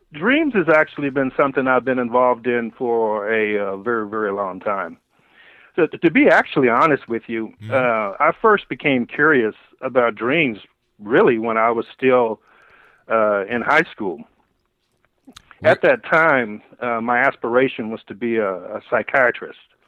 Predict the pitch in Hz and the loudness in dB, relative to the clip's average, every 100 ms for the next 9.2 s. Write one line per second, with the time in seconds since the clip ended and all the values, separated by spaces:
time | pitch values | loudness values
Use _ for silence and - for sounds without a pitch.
0 | _ _ - 180 - 104 - - 151 135 | _ _ -16 -14 -10 -12 -12 -4 2 2
1 | 123 120 _ _ - 156 226 - _ _ | 0 -6 _ _ -4 0 0 -4 _ _
2 | _ _ 339 311 120 92 - - 110 110 | _ _ -20 -6 -6 -6 -12 -10 -6 -4
3 | 101 - _ - _ - 165 139 180 - | -6 -12 _ -20 _ -2 2 4 2 2
4 | 175 165 - 131 131 160 190 143 120 104 | 2 2 -2 -10 -2 0 0 0 -2 -6
5 | _ _ _ _ _ _ _ 185 175 160 | _ _ _ _ _ _ _ 2 2 2
6 | 165 147 143 131 127 120 - 165 143 95 | 2 2 2 2 2 0 0 4 4 2
7 | - - 123 110 107 98 101 113 110 107 | -8 -12 -8 -4 -4 -4 -4 -2 0 0
8 | - 110 123 113 117 - 117 113 117 113 | -2 -6 0 0 0 -4 -6 -4 -2 -4
9 | 104 90 | -8 -12